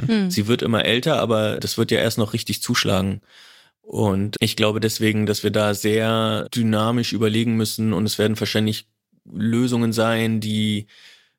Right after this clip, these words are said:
Speaker 2: Mischungen sind aus eben einem stärkeren ambulanten Sektor, aber eben auch aus Gemeindenotfallsanitätern,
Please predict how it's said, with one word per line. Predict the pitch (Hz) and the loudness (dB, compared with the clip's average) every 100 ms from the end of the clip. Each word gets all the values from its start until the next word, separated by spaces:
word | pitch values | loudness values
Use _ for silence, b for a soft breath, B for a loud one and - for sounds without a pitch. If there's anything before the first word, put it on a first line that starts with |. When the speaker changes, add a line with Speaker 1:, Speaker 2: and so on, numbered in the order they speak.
| - | -2
Speaker 2:
Mischungen | 123 - 123 110 | 0 2 0 0
sind | 104 107 104 98 | 0 0 0 -2
aus | - 110 104 - | 0 0 0 -4
eben | 110 104 101 101 101 | -2 0 0 0 -4
einem | - 107 | -2 -2
stärkeren | - 101 101 107 | 0 0 2 0
ambulanten | 69 107 104 120 120 | 0 2 0 0 -2
Sektor, | 113 - 113 107 | -2 0 0 0
aber | 107 104 | 0 0
eben | 92 107 107 | 0 -2 -2
auch | - 104 | 0 0
aus | - - | -2 -4
Gemeindenotfallsanitätern, | 107 107 117 113 110 - 107 107 104 107 113 107 104 | 0 2 2 0 0 -2 0 0 -2 -2 0 0 -2